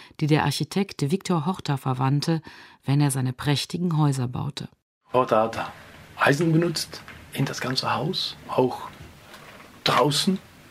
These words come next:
Speaker 2: Also die Nachbarn haben das nicht verstanden natürlich, weil, äh, Eisen hat man nur benutzt für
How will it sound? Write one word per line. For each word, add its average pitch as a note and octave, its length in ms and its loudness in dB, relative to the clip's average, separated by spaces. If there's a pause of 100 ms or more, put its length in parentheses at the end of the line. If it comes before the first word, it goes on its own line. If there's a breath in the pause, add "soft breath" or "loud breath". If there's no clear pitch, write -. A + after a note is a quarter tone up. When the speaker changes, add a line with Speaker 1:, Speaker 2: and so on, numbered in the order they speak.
(140)
Speaker 2:
Also - 300 -6
die G#2+ 160 -4
Nachbarn - 420 -2
haben - 180 -6
das - 200 -4
nicht - 180 0
verstanden G2+ 500 -4
natürlich, A#2 480 -2
weil, G2+ 220 0
äh, - 20 -2
Eisen G#2+ 560 0
hat G#2+ 160 -6
man G2+ 140 -2
nur G#2+ 180 2
benutzt A2 400 0
für G2+ 320 -2